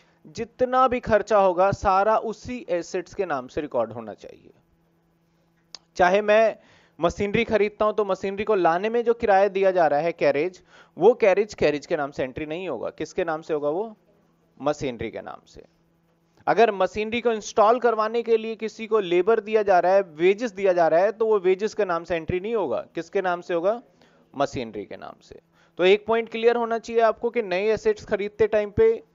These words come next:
हमें ये करना चाहिए। ऐसे ही कई बार क्या होता है, मैंने रेवेन्यू एक्सपेंडिचर, यानी अगर मैं बोलूँ वेजेस पेड, मैं ये नहीं बता रहा मशीनरी पे किस पे, सिर्फ वेजेस लिखता हूँ, तो आप, हम अजम्पशन क्या लेते हैं? नॉर्मल वेजेस है ये, तो ये रेवेन्यू एक्सपेंडिचर है।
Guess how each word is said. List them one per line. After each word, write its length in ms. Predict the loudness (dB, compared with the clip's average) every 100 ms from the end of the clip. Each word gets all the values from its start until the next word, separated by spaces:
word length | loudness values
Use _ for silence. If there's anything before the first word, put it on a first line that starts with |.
| -8
हमें 180 | -2 0
ये 260 | 0 -4
करना 300 | -4 -6 -6 -16
चाहिए। 320 | -20 -20 -20 _ _ _ _ _ 2
ऐसे 320 | 2 2 -4
ही 60 | 0
कई 220 | 0 4
बार 180 | 2 4
क्या 160 | 2
होता 180 | 2 0
है, 60 | -2
मैंने 180 | 0
रेवेन्यू 460 | 2 2 0 -2 -4
एक्सपेंडिचर, 720 | -4 -4 -6 -4 -6 -6 -6 _ _ -2
यानी 280 | 0 0 0 0
अगर 160 | 2 0
मैं 160 | 0 2
बोलूँ 220 | 2 2
वेजेस 400 | 0 0 -2 -6
पेड, 400 | 0 2 2 -2 _ _ _
मैं 140 | -8 -4
ये 160 | -2
नहीं 120 | -2 -2
बता 240 | 0 2
रहा 100 | 0
मशीनरी 440 | -4 -8 -12 -10
पे 140 | -2 -2
किस 200 | -4 -8
पे, 180 | -6 -6
सिर्फ 260 | -4 -2
वेजेस 320 | -2 -2 -6
लिखता 240 | -8 -8 -8
हूँ, 80 | 0
तो 80 |
आप, 160 | 0 0
हम 160 | -4 -4
अजम्पशन 400 | -4 -8 -8 -2
क्या 120 | -2
लेते 260 | -2 -4
हैं? 140 | -6 -8 _ _ _ _
नॉर्मल 380 | 4 4 4 0
वेजेस 360 | 0 -6 -10 -12
है 80 | -14
ये, 160 | -16 -20 _ _ _ -2
तो 60 |
ये 160 | 6 6
रेवेन्यू 380 | 6 2 0 -8
एक्सपेंडिचर 600 | -8 -10 -10 -10 -10
है। 80 | -12